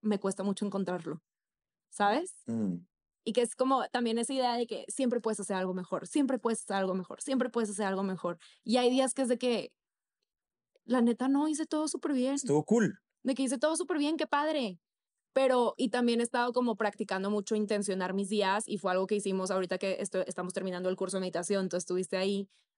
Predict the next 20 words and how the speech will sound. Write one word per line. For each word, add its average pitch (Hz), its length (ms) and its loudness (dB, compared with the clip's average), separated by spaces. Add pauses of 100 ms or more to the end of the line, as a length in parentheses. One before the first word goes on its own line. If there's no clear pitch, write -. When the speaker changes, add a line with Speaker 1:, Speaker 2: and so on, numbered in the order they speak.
Speaker 1:
como 214 220 4
esta 208 420 4 (160)
práctica 214 520 2
y 208 60 0
compartírselas 196 760 0
de 190 60 0
intencionar 190 520 -2
los 202 180 -2
días, 214 380 2
y 233 120 -2
siento 226 320 2
que 339 100 -2
al 349 160 0
guiar 196 400 0
la 233 80 2
intencionada 254 920 0 (460)
le 254 280 4
vi 233 200 6
muchísimo 285 800 2
más 233 520 0